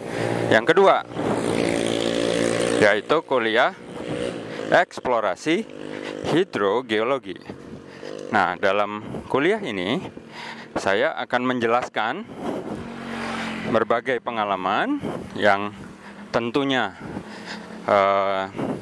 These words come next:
bisa saja tidak atau belum sesuai dengan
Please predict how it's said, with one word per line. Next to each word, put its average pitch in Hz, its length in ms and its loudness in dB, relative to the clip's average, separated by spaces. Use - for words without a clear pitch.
bisa 120 240 6
saja 107 480 2
tidak 131 400 6
atau 110 560 4
belum 131 320 4
sesuai 107 480 2
dengan 92 400 -4